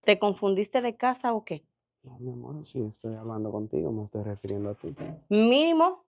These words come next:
Speaker 1: te diste un golpe en la cabeza.
Speaker 2: ¿Por qué dices eso?
Speaker 1: Es evidente que vienes aquí a burlarte nuevamente de mí.
Speaker 2: Mira, te voy a poner bien claro.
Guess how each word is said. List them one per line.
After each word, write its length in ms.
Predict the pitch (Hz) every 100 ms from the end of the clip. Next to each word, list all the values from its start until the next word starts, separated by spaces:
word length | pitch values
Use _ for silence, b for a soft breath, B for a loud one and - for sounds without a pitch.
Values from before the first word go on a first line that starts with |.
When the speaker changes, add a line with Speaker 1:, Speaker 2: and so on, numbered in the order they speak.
| _ -
Speaker 1:
te 80 |
diste 240 | 233 196 262
un 100 | 233
golpe 220 | 226 220
en 120 | 208
la 120 | 202
cabeza. 520 | 196 170 165 - 156 _ _ _ _ _ _ _ _ _ _ _ _ -
Speaker 2:
¿Por 140 | 120
qué 120 | 139
dices 340 | 135 117 107 107
eso? 260 | 107 _ _ _ _ _ _ _ _ _ _ _ _ _ _ _
Speaker 1:
Es 180 | 247 -
evidente 760 | 254 254 226 190 175 170 160 185 _ _ _
que 120 | 190
vienes 260 | 180 190 208
aquí 300 | 202 190 175 B B
a 100 | 185
burlarte 840 | 180 185 180 202 220 214 - 202 -
nuevamente 960 | 196 208 226 226 226 220 220 226 214 220
de 100 | 202
mí. 240 | 208 285 -
Speaker 2:
Mira, 360 | 120 95 85 _ _ _
te 100 | 117
voy 160 | 117 139
a 100 | 131
poner 340 | 117 110 110
bien 200 | 110 104
claro. 280 | - -